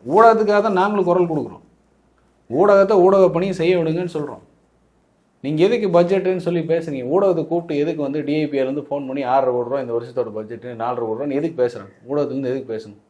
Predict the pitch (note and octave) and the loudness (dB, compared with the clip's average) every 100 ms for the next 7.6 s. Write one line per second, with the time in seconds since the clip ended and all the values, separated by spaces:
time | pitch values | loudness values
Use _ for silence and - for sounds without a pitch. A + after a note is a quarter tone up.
0 | _ _ _ - C#3+ D#3+ C#3 D3+ D3+ D#3 | _ _ _ -2 0 2 0 0 0 2
1 | A#2+ A#2+ B2 G#2+ G#2+ A#2+ A#2+ B2+ A#2+ A2+ | 2 -2 -2 -8 -8 -4 0 2 2 2
2 | G#2+ B2+ D3+ B2+ G#2 G#2 - _ _ _ | 2 0 0 -2 -4 -8 -16 _ _ _
3 | _ _ _ _ _ _ _ _ _ _ | _ _ _ _ _ _ _ _ _ _
4 | _ _ _ _ _ _ - G#2 A#2+ B2 | _ _ _ _ _ _ -10 -6 -4 2
5 | D3 D3 D3+ C#3 C3+ - B2+ C#3 D3+ B2+ | 0 0 -4 -2 -4 -2 -2 0 -2 0
6 | C3 C3 C#3+ D#3+ B2+ C3 B2+ A#2+ C3 C3+ | 0 0 -2 0 0 2 4 4 4 0
7 | A2+ - G#2+ C#3 A#2+ A#2+ | -6 -8 -14 -12 -10 -12